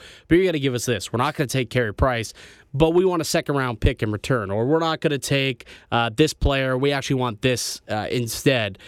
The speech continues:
uh, if you want us to do that." And apparently no, n-, none were made. So Seattle didn't call anyone's bluff either, so no trades were made, yet they still didn't go out and take those big guys.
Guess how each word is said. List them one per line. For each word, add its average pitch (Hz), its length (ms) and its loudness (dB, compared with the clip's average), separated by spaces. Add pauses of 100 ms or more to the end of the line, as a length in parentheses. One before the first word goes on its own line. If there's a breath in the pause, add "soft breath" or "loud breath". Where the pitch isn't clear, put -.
(240 loud breath)
uh, 110 180 -2
if 135 200 -4
you 135 80 2
want 123 160 0
us 113 140 -8
to 113 40 -4
do 110 160 -2
that." 123 320 -2 (560 soft breath)
And 165 480 -2 (280)
apparently 240 360 2
no, 196 680 0 (200)
n-, 165 300 -4
none 233 220 2
were 190 120 2
made. 120 360 -6 (180)
So 185 200 2
Seattle 262 300 0
didn't 202 100 -4
call 185 200 2
anyone's 165 260 -2
bluff 190 300 0
either, 208 240 0
so 143 200 0
no 175 180 0
trades 196 260 0
were 156 60 -2
made, 185 220 0
yet 175 160 0
they 180 100 2
still 202 320 0
didn't 180 320 0
go 170 160 0
out 175 100 -2
and 147 120 -8
take 175 260 -4
those 151 200 0
big 151 260 -2
guys. 143 500 -4